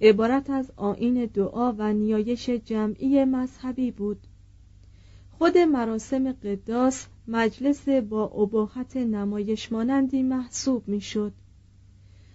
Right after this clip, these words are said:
حرم کلیسا صحنهٔ مقدسی برای این نمایش بود.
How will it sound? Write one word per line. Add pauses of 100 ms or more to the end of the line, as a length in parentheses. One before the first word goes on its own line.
(140)
حرم
کلیسا
صحنهٔ
مقدسی
برای
این
نمایش
بود.